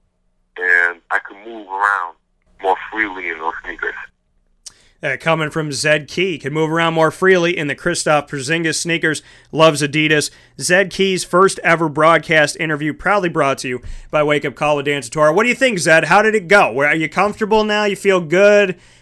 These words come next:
Speaker 2: I mean, what do you think about your first broadcast interview now that your voice is out there?
Speaker 1: It went, like, really well. No problem. I was nervous at the beginning, and then I started getting accustomed, and I started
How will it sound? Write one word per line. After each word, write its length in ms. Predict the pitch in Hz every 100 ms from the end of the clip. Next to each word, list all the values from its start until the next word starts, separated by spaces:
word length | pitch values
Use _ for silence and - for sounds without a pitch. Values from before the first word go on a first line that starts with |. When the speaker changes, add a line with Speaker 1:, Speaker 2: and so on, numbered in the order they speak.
| -
Speaker 2:
I 60 |
mean, 220 | 160 175 170
what 100 | 202
do 60 |
you 60 | 214
think 160 | 208 196
about 240 | 185 175
your 80 | 170
first 300 | - 185 -
broadcast 580 | 170 175 165 170 165 165
interview 320 | 175 160 143
now 160 | 147 151
that 160 | 143
your 80 | 147
voice 300 | 135 147 139
is 100 | 131
out 220 | 135 139
there? 180 | - - _ _ _ _ _ _ _ _ _ _ _ -
Speaker 1:
It 140 | 139
went, 180 | 170 190 - _ _ _ _ _ _ -
like, 180 | 107 104 _
really 320 | 113 123 123 107
well. 320 | 104 117 87 - _ _ _ _ 104
No 140 | 107
problem. 640 | - 95 104 101 101 101 98 101 _ _ -
I 100 | 117
was 120 | 123
nervous 240 | 131 147 160
at 80 | 151 -
the 80 |
beginning, 380 | - 120 113 98
and 100 | 95
then 140 | 98 98
I 40 |
started 280 | 113 104 101
getting 160 | 98 95
accustomed, 640 | - 101 - 104 95 98 - - - _ -
and 100 | 95
I 120 | 92
started 300 | - 98 90